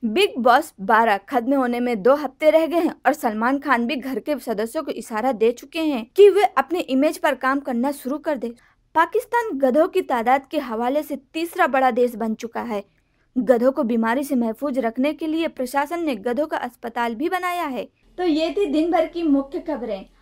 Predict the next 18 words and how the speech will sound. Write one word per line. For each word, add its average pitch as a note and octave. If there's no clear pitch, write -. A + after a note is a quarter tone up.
हमारे B3
साथ C#4
जुड़े D4
रहने F4
के F4+
लिए F4
हमारे B3+
चैनल D4+
पर F4
लाइक C#4
और D#4+
सब्सक्राइब D4+
कीजिए। G3
तो B3+
कल A#3+
फिर D#4+
मिलते F#4+
हैं G4